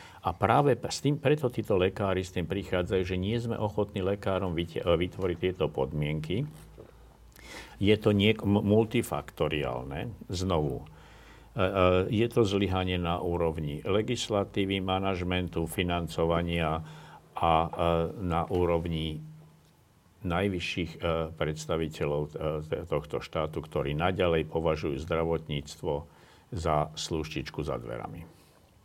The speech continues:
I keď stále hlásajú, jak im na tom záleží.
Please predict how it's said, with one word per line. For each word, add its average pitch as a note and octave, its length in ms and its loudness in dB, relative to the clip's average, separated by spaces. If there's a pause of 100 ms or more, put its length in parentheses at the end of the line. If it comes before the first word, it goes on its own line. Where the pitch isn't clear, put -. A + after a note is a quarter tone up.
(800)
I D#3+ 160 6
keď D#3+ 160 8
stále F3 400 6
hlásajú, D#3 560 8
jak D3 240 6
im C#3+ 80 2
na C3 160 0
tom B2+ 160 0
záleží. G2+ 520 0